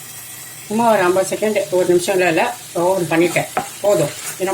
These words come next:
மூடினதுனால பாத்தீங்கன்னா இஞ்சி பூண்டு வந்து அடி பிடிக்கவே பிடிக்காது. இது கண்டிப்பா நீங்க ஃபாலோ பண்ணுங்க. மூடி வச்சு வதக்கும் போது வதங்கும்,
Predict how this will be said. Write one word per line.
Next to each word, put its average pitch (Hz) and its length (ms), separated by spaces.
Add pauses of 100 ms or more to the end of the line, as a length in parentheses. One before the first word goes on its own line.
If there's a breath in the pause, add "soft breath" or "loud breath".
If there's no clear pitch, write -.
மூடினதுனால 233 580
பாத்தீங்கன்னா 196 340
இஞ்சி 233 200
பூண்டு 180 180
வந்து 180 180
அடி 175 160
பிடிக்கவே 165 340
பிடிக்காது. 123 260 (800)
இது 160 80 (100)
கண்டிப்பா 220 360 (100)
நீங்க 175 200
ஃபாலோ 160 220
பண்ணுங்க. 135 280 (140)
மூடி 240 240
வச்சு 196 200
வதக்கும் 190 320
போது 202 160 (680)
வதங்கும், 214 460